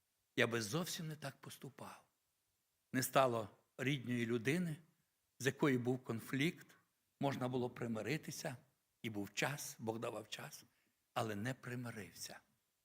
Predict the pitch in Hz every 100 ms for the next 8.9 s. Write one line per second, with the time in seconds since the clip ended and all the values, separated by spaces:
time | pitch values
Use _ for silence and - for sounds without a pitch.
0 | _ _ _ _ _ _ 139 147 135 127
1 | - 165 139 - 131 131 139 - 113 117
2 | 135 180 - _ _ _ _ _ _ _
3 | _ _ 135 120 127 117 113 117 165 160
4 | - _ _ _ _ _ - 139 135 -
5 | 131 _ _ - 113 - 104 104 107 104
6 | 92 92 98 98 _ _ _ 98 92 -
7 | _ _ _ _ - 117 104 95 85 -
8 | _ _ _ - 135 131 196 175